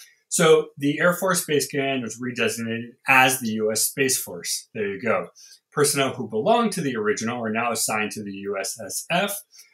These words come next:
but currently remain airmen with the U S Air Force, obviously until further needed. If you guys wanna learn more, they have an entire timeline, they have the cost, all that stuff. But without getting into too much politics, 'cause again, we don't do political science here, I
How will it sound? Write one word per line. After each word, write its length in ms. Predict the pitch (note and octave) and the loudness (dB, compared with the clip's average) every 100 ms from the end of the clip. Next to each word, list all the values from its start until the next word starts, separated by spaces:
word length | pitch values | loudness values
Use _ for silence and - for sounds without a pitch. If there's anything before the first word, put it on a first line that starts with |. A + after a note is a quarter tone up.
| - | -4
but 140 | C3+ | -2
currently 360 | - F3+ G3 E3+ | 0 0 0 -2
remain 360 | D#3+ D#3 D#3 C#3 | -4 -2 -2 -2
airmen 300 | C#3 C#3 C3 | -2 0 -2
with 140 | A2+ | -6
the 80 | A#2 | -6
U 160 | A2+ | -4
S 180 | A2+ - | -4 -4
Air 160 | D#3+ D#3+ | -2 -2
Force, 460 | - E3+ D#3+ D#3 - | -2 -2 -2 -2 -2
obviously 460 | A#2+ A#2 A2+ C3+ | -6 -4 -4 -4
until 320 | A2+ A2 A#2 A2 | -4 -6 -6 -8
further 380 | - F#2+ G2 | -8 -10 -10
needed. 360 | G2 G#2+ F2+ E2+ _ _ - - _ _ | -8 -10 -10 -12 _ _ -20 -20 _ _
If 80 | F3+ | -2
you 60 | G#3+ | 2
guys 220 | B3 F3+ | 4 4
wanna 280 | F3+ F#3 D#3+ | 4 2 2
learn 240 | C#3 B2+ | 0 0
more, 240 | B2 G#2+ | -2 -6
they 120 | F#2+ G#2+ | -6 -2
have 180 | A#2 A2+ | 0 0
an 60 | |
entire 380 | G#2 G2+ G#2+ F#2+ - | -4 -4 -4 -4 -4
timeline, 480 | D3 C#3+ D3+ D3 C#3 | 0 0 0 -2 -2
they 120 | G2+ - | -4 -10
have 160 | G2 | -14
the 80 | A2 | -14
cost, 420 | - C#3 C#3+ - A#2+ | -8 -2 -2 -2 -6
all 140 | A2+ | -8
that 180 | D3 D3+ | -6 -6
stuff. 360 | - D3+ D3+ - _ - - _ _ | -4 -2 -4 -6 _ -20 -20 _ _
But 80 | F3+ | 4
without 340 | G3 A3 A#3+ A3+ | 4 6 4 4
getting 260 | G#3 F#3+ | 2 2
into 140 | F3 F3 | 0 -2
too 60 | |
much 180 | F3 - | -2 -2
politics, 460 | D3+ D3+ D3+ D#3 - | -2 0 -2 -4 -4
'cause 140 | D3 | -4
again, 240 | C3+ D3 | 0 0
we 100 | C3+ | 2
don't 180 | C3+ D#3 | 0 -2
do 140 | C3 A#2+ | -8 -10
political 360 | B2 A2+ G2+ | -10 -12 -10
science 380 | - A2+ G#2+ G#2+ | -8 -6 -6 -6
here, 240 | A2+ G#2+ | -2 0
I 160 | G#2+ G#2 | 0 -4